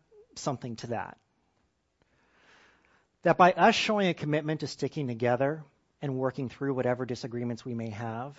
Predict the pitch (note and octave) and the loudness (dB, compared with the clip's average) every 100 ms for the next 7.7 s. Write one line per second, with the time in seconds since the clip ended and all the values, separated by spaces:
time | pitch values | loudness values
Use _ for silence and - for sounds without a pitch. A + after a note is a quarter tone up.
0 | _ _ _ B2 C3 B2 A#2+ A#2 _ _ | _ _ _ -8 -4 -2 -4 -6 _ _
1 | - C#3 A#2 F#2+ - _ _ _ _ _ | 0 2 2 -2 -16 _ _ _ _ _
2 | _ _ _ _ _ _ _ _ _ _ | _ _ _ _ _ _ _ _ _ _
3 | _ _ _ _ _ _ _ _ _ _ | _ _ _ _ _ _ _ _ _ _
4 | _ _ _ _ _ - E3 F#3 G3 E3+ | _ _ _ _ _ -2 2 6 6 6
5 | C#3+ F3 G3 E3+ D3+ C#3 - C3+ B2 A#2+ | 8 8 10 8 2 0 0 2 2 -2
6 | A#2+ - C#3 C3+ B2+ B2+ - B2+ B2 A#2 | -8 -4 -4 -2 -4 -4 -6 -4 -4 -6
7 | B2+ A#2 A#2 A2 B2+ A2+ A2 | -8 -8 -10 -2 2 2 0